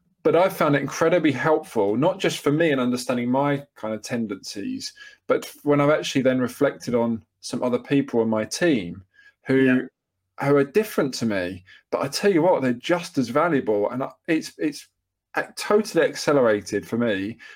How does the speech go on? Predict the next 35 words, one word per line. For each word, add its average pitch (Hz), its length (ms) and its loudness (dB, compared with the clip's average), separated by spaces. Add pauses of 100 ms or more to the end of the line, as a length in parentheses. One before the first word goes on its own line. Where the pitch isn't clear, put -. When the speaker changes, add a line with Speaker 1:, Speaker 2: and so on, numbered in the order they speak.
(120)
Speaker 1:
my 123 440 0
appreciation 123 1160 0 (180)
of - 140 -4
others 117 360 0
on 107 140 0
a 107 80 -4
team 104 520 -4
and 113 180 -2 (100)
seeing 135 400 0
where 127 280 4
I 123 80 2
fit 127 340 -2
in 123 120 2
it, 104 160 -4
and 120 140 -10
just, 147 340 -4
I 113 40 -6
hope, 135 360 0
having 113 240 -4
a 107 40 -2
bit 117 140 -2
more 113 140 -4
humility 113 720 -2
about 101 380 -2 (340)
who 101 120 0
I 98 100 0
am. 104 340 -8
So - 140 -4
that, 123 180 2
I 127 80 4
love 117 220 0
that - 180 -6 (140)
test. - 400 -20
Speaker 2:
Yeah, - 220 -8 (420)
yeah. 131 240 -8